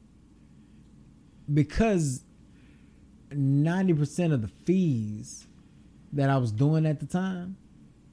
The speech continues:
primarily go towards the space and just equipment. So it ain't like I'm doing, it ain't like I was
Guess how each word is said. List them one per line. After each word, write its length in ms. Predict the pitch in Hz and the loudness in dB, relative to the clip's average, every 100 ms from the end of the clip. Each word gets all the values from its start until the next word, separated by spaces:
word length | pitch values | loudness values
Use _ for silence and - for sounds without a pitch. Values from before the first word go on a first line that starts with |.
| - - - - | -20 -20 -10 0
primarily 460 | 185 180 208 202 | 2 4 2 2
go 160 | 165 170 | 2 2
towards 340 | 160 165 151 | 2 2 2
the 80 | 120 | 0
space 380 | - 170 165 147 | -4 0 0 0
and 100 | 131 | 0
just 200 | 135 123 | 0 -2
equipment. 440 | 113 202 180 135 | -2 -2 -2 -4
So 140 | 120 185 | -4 -2
it 80 | 202 | -2
ain't 180 | 202 | -2
like 160 | 165 156 | -2 0
I'm 180 | 156 139 | 2 4
doing, 280 | 151 180 165 | 4 4 2
it 60 | 180 | 0
ain't 160 | 196 | 0
like 160 | 160 156 | 0 0
I 60 | |
was 200 | 143 117 | 0 -2